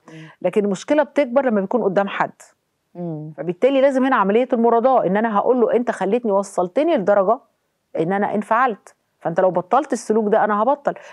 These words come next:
Speaker 2: بس لازم فعلا لما أوعد، لأن إحنا بنوعد كتير
Speaker 1: مم.
Speaker 2: جدا في حاجات كتير. يعني أقول له إيه؟ "لو ذاكرت هجيب لك هدية".
Speaker 1: آه.
Speaker 2: طب بعد ما بيذاكر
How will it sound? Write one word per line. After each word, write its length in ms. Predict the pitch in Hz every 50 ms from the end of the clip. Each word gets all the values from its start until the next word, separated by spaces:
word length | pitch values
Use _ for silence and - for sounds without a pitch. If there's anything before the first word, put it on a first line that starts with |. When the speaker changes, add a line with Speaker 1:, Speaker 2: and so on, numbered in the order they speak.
| - -
Speaker 2:
بس 220 | 202 202 - -
لازم 300 | 233 262 339 330 339 269
فعلا 280 | 247 - 269 277 254 226
لما 320 | 202 196 190 185 196 214
أوعد، 240 | 226 214 196 190 165
لأن 100 | 185 220
إحنا 200 | 247 - 254 226
بنوعد 420 | 202 208 233 240 240 240 233 208 190 -
كتير 320 | - 185 185 202 240 240
Speaker 1:
مم. 60 | 208 196
Speaker 2:
جدا 300 | 240 214 190 208 196 - _ _ _ _ _ -
في 60 | 180
حاجات 300 | - 180 190 220 240 -
كتير. 300 | - 196 - 226 220 214
يعني 180 | 190 180 196
أقول 120 | 196 208 214
له 100 | 202 202
إيه؟ 160 | 214 214 202 - _ _ _ _ _ _ _ _ -
"لو 160 | 190 208 214
ذاكرت 440 | 185 214 202 - 294 339 339 - 220
هجيب 220 | 196 196 220 208
لك 180 | 202 190 - 185
هدية". 260 | 160 165 147 135 147 - _ _ _ _ _ _ -
Speaker 1:
آه. 380 | 170 165 165 160 156 160 165 -
Speaker 2:
طب 120 | 196 196 196
بعد 220 | 226 294 294 277
ما 80 | 254 233
بيذاكر 540 | 214 208 175 220 220 214 - 208 - -